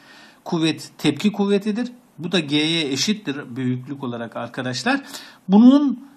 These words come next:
e, sürtünme katsayısıyla çarpımıyla bulunuyor.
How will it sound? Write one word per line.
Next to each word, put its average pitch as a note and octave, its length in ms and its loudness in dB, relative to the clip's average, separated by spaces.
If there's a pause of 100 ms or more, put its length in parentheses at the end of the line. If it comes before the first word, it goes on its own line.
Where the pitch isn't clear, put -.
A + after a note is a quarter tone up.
(160)
e, C#3+ 920 -4
sürtünme G#3 560 -2
katsayısıyla F#3 720 -2
çarpımıyla E3 640 -2
bulunuyor. C#3+ 480 -2